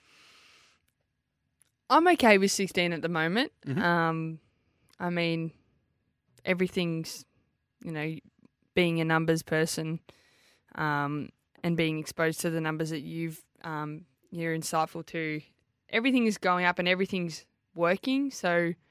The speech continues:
Speaker 1: I don't feel like you need to change the numbers on the field because we are scoring more. Um, the skills are cleaner. We can play with two less players.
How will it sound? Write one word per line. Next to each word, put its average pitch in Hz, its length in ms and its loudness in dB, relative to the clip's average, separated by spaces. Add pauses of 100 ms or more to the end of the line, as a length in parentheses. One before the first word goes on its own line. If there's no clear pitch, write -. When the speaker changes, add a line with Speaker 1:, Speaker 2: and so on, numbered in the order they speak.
(520)
Speaker 1:
I 165 60 -8
don't 180 300 2
feel 180 200 -2
like 175 260 0
you 175 60 -8
need 170 280 -6
to 180 80 -4
change 170 500 -4
the 170 80 -8
numbers 165 360 -4
on 165 100 -6
the 165 60 -6
field 170 340 -2
because 170 280 -14
we 170 100 -2
are 175 180 6
scoring 165 520 -6
more. 160 460 0 (640)
Um, 156 500 -4 (420)
the 170 160 -8
skills 214 440 2
are 202 60 0
cleaner. 180 500 4
We 170 120 0
can 175 460 0
play 170 380 4
with 160 360 -4 (600)
two 185 200 2
less 170 260 0
players. 156 800 0